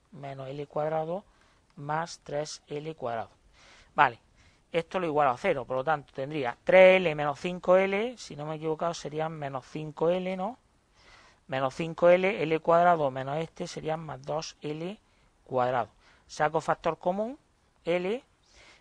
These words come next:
y tendría que L sería igual a menos cinco más dos L, ¿no? Menos cinco más dos L, y esto sería igual a cero. Por lo tanto, aquí tengo dos soluciones, o bien que, eh, L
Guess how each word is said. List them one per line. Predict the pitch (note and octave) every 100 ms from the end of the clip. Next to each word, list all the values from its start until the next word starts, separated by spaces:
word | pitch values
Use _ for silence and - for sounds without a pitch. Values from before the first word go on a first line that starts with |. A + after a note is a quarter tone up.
| _
y | C3
tendría | C3 C#3 D#3 A#2+
que | - C3+
L | D3 D#3
sería | E3+ E3
igual | D#3+ F3 D#3 A#2 - _
a | C3+
menos | C3 D3 D#3+
cinco | - F#3 G3 F3+ G#3 A#3+ - _ _ _ _ _
más | C#3 D3 D#3+ G3+ - -
dos | D3+ C#3+ D#3 F#3+ - -
L, | - D3+ - - _ - - _ _
¿no? | E3 F3 - _ _ _ _ - - _ _ _
Menos | C#3+ C#3+ C3+
cinco | - E3+ D#3+
más | D3 C3
dos | D3
L, | D#3+
y | C#3+
esto | D#3 E3+
sería | - D3
igual | D3+ D#3+ F3 F3 -
a | C3+
cero. | - C#3 C#3 D3 _ _ - _ _
Por | C3+
lo | C#3
tanto, | C#3+ D#3 B2+ -
aquí | - C3+ F3
tengo | F3 F#3 F#3 F#3
dos | E3+ E3
soluciones, | - C#3 - F#3 D3 B2 -
o | C#3
bien | E3 D#3+ A#2+ A2+ _
que, | - C3+ C#3+ _ _ _
eh, | - D3 -
L | G3 E3+ C3